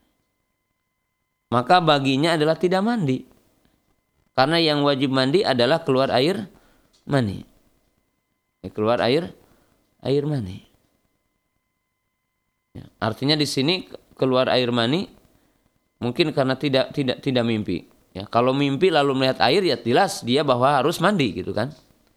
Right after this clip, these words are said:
Yang kita maksud di sini adalah tidak disebutkan ataupun tidak ada mimpi sebelumnya, tapi ketika bangun melihat air ma-, melihat air. Maka ini ada dalam beberapa kondisi. Kondisi yang pertama,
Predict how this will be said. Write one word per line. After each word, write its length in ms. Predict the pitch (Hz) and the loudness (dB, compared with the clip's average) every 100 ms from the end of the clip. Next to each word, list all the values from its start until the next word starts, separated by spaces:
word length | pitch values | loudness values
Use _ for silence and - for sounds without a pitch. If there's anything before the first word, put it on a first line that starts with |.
| _ _ _ _ _ _ - | _ _ _ _ _ _ -2
Yang 240 | 139 143 | 0 2
kita 80 | 190 | 4
maksud 320 | 190 190 233 | 4 4 6
di 160 | 220 185 | 4 4
sini 320 | 185 214 247 | 2 2 2
adalah 480 | - 170 160 202 214 | 2 4 4 4 2
tidak 320 | 196 175 170 | 0 2 2
disebutkan 720 | 165 - 156 151 - 165 190 | 2 0 0 -2 0 0 2
ataupun 400 | 160 160 156 185 | 2 2 2 2
tidak 320 | 170 175 160 151 | 2 2 4 2
ada 160 | 151 | 2
mimpi 640 | 156 180 180 160 - - _ | 2 0 2 2 0 -10 _
sebelumnya, 720 | - - 127 143 120 135 214 - - _ _ - | -10 -4 0 2 2 0 0 -4 -18 _ _ 2
tapi 240 | 165 202 | 2 2
ketika 320 | 269 208 - | 0 0 0
bangun 320 | 165 165 196 214 | 4 4 4 2
melihat 320 | 185 180 180 170 | 2 2 2 2
air 80 | 180 | 0
ma-, 240 | 180 160 - - | 2 0 -2 -4
melihat 320 | 139 170 180 | 0 0 2
air. 320 | 151 120 82 - _ - _ _ _ _ _ _ _ _ _ _ _ _ _ | 2 2 -2 -12 _ -20 _ _ _ _ _ _ _ _ _ _ _ _ _
Maka 240 | 123 131 196 | -2 2 4
ini 400 | 190 233 - - | 4 0 0 -2
ada 240 | 160 175 | 2 4
dalam 240 | 165 160 151 | 4 2 2
beberapa 400 | 147 147 131 131 | 2 2 2 0
kondisi. 400 | 127 117 - 104 | 0 -2 -4 -2
Kondisi 480 | 151 175 175 180 | 2 2 2 2
yang 80 | 170 | 2
pertama, 560 | 156 160 160 196 254 | 2 4 6 4 2